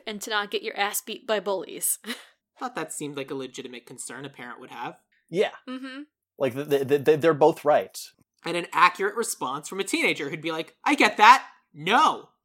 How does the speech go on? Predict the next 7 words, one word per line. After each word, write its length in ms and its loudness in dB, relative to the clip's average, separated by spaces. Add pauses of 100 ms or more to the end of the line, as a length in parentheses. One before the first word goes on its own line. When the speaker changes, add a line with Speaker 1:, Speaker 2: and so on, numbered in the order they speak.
(160)
Speaker 3:
Yeah. 300 0 (280)
Speaker 1:
Yeah. 380 -2
Speaker 2:
I'ma 160 4
do 160 0
me." 300 2 (720)
Speaker 3:
I've 320 6
spent 340 2